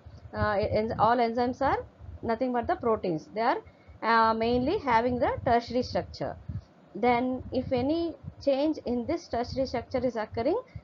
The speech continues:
then the activity of the enzyme, uh, differs or, uh, it is affected. That is, uh, there are some factors which affect this, uh, tertiary structure.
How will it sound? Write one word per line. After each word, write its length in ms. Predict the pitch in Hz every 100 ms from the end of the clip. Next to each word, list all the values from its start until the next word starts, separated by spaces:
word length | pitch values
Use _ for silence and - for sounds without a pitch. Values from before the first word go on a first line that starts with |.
| -
then 240 | 226 269
the 80 | 269
activity 460 | 214 214 254 247
of 140 | 240 220
the 80 | 220
enzyme, 500 | 196 196 208 349 494 - - - _ -
uh, 300 | 202 196 190
differs 440 | 196 196 190 165
or, 280 | 180 311 403 -
uh, 220 | 208 214 -
it 120 | 240
is 140 | 339
affected. 560 | 285 208 202 - 160 139 - - - -
That 180 | 226 285
is, 220 | 269 302 - - -
uh, 320 | - 220 214
there 160 | 214 233
are 160 | 277 320
some 220 | 285 254
factors 600 | 233 214 - 226 269 -
which 200 | - 285
affect 340 | 233 233 285 269
this, 240 | 294 370
uh, 40 | 427 571 - - - -
tertiary 380 | 220 220 240 466 539
structure. 560 | - 190 - - 151